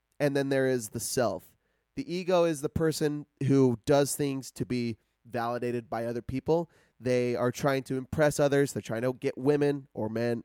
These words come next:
or whatever. Uh, they're trying to get money. They're trying to get status. That's what the ego does. The ego tries to impress other people.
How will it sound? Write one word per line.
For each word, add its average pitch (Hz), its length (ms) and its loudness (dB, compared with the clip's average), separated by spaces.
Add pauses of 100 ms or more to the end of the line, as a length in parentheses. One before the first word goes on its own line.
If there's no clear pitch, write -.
or 92 100 -10
whatever. 120 440 0 (540)
Uh, 117 160 -4
they're 123 100 -4
trying 156 260 -2
to 151 60 -4
get - 280 -2
money. 151 400 0
They're 139 100 0
trying 143 200 -4
to 139 60 -8
get 147 180 -4
status. 139 540 0
That's 165 160 -4
what 180 120 -4
the 170 120 -4
ego 131 280 -2
does. 98 340 -4
The 123 80 -6
ego 156 240 2
tries 143 360 -2
to 131 140 -2
impress 127 380 -4
other 113 160 -2
people. 104 400 -10